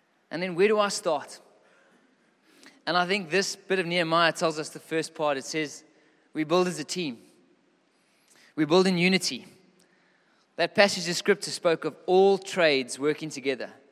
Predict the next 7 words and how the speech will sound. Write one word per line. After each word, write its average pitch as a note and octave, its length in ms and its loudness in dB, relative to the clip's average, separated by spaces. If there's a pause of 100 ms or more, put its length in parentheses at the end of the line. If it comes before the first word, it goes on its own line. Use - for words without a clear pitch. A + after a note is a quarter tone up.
(680)
It C#3+ 100 -8
didn't G3 220 0
say F3+ 500 0 (340)
the D3+ 100 -6
priests - 760 -4 (180)
worked E3 460 -2
and A#2+ 240 -8